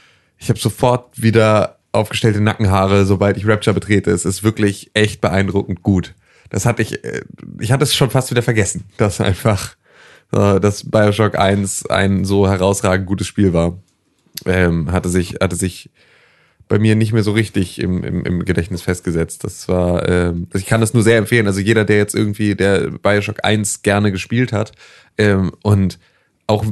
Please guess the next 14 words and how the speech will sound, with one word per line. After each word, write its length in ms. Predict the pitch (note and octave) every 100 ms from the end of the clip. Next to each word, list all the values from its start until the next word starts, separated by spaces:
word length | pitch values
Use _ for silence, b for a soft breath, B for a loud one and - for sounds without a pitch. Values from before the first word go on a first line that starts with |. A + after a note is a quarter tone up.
| -
möchte, 420 | A2+ A#2 C3 B2+
dass 160 | A2 -
dieses 260 | A2+ G#2+
Gefühl 720 | - G2+ - D#3+ C3 G2 C#2+ - - G2+ G2+
reproduziert 880 | G2 G#2 C3+ B2 A2+ A2+ - D3 A#2
wird, 320 | G2+ G2 - -
dann, 380 | G2+ G2+ - -
ähm, 160 | E2
kann 160 | - G#2+
ich 120 | G#2
da 220 | G2+ G2+
halt 200 | G2+ F#2+
jedem 260 | - G#2 G2+
nur, 340 | G2 F#2+ F#2+